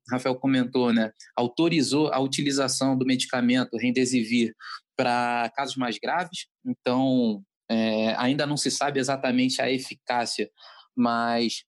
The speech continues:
é uma medida que você consegue ali, em certa maneira, tratar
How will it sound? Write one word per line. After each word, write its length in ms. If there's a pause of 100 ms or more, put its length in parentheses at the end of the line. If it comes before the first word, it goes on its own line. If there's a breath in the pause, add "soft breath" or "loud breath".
(140)
é 80
uma 160
medida 400 (360)
que 80
você 260
consegue 480
ali, 320
em 60
certa 320
maneira, 420
tratar 480